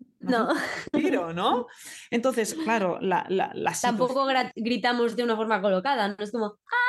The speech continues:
Speaker 2: ¡ah! <laughs>
Speaker 1: Claro. Entonces, ahí está, y donde iba Mónica, ¿no? Que es muy interesante lo que expone, ahí está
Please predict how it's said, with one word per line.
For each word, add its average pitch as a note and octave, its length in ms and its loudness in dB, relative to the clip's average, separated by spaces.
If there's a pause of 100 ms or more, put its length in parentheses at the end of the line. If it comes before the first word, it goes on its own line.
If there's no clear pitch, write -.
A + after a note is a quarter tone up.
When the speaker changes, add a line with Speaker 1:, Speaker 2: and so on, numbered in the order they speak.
(360)
Speaker 2:
¡ah! A#3+ 260 2
<laughs> - 680 -6
Speaker 1:
Claro. E3+ 360 0 (320)
Entonces, C#4+ 520 2 (220)
ahí G#3+ 220 2
está, B3+ 600 0
y G3 180 -2
donde F#3 240 0
iba G3 180 2
Mónica, F#3 400 0
¿no? F3 100 -4
Que G#3+ 60 -2
es F#3+ 60 -4
muy G#3 120 2
interesante F#3 500 0
lo E3 120 -2
que E3 60 -12
expone, E3 520 0
ahí F#3+ 240 4
está A#3+ 600 0